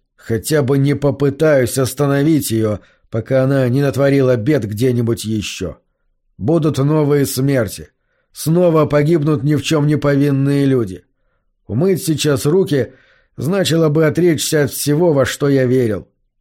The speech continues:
Они подошли к траулеру. Чейн с Яной уже выбирали швартовы.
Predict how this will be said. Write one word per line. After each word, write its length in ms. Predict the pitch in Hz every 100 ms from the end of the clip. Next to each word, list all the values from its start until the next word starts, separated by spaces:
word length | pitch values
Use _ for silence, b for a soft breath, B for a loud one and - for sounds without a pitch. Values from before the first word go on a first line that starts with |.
| _ _ _ -
Они 280 | 98 139 156
подошли 460 | 143 127 - 139
к 80 | 110
траулеру. 640 | 135 135 110 98 78 - _ _ _ _ _ _
Чейн 340 | - 135 127
с 100 | 104
Яной 440 | 110 143 147 143 - b b b _ -
уже 280 | 101 165
выбирали 520 | 143 135 120 127 131 123
швартовы. 600 | 120 113 - 95 85